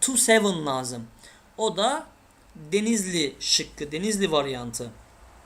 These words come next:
seçeneği. Buna bakın, altıya fifty five var. Olmaz. İngilizce'de, e,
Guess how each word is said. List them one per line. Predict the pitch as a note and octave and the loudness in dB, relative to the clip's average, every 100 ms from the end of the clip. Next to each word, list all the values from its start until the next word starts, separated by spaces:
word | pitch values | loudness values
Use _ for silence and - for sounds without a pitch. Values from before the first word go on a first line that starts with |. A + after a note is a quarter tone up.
| - - - | -12 -8 -6
seçeneği. | - C#3 C#3 C3 A#2 A2 - - - | -4 -4 -6 -8 -10 -12 -20 -12 -2
Buna | A3+ A#3 | 2 2
bakın, | A3 B3+ C#4+ - - - - - | 2 0 -4 -10 -20 -20 -8 4
altıya | D#3+ E3+ E3 F#3+ E3+ E3+ F3+ G#3 C#4 D4 - - - - - - - | 6 4 0 -2 2 4 4 4 2 -2 -14 -20 -20 -20 -20 -20 -18
fifty | - G3 G3 G#3 | -8 -6 -4 -4
five | G#3 G3+ G3 - D3 | 4 6 6 2 -4
var. | B2+ - - - - - - - - - - - - - - - - - | -4 -6 -12 -16 -20 -20 -20 -20 -20 -20 -20 -20 -18 -8 -8 -8 -20 -6
Olmaz. | D3+ E3 F#3 C3+ - - - - | -4 0 0 0 -4 -12 -16 -12
İngilizce'de, | F3+ G3+ A#3+ G#3+ G3+ A3+ A#3+ - - - - - - - | -8 -4 -2 0 2 0 -2 -14 -20 -20 -20 -20 -20 -10
e, | D3+ | -8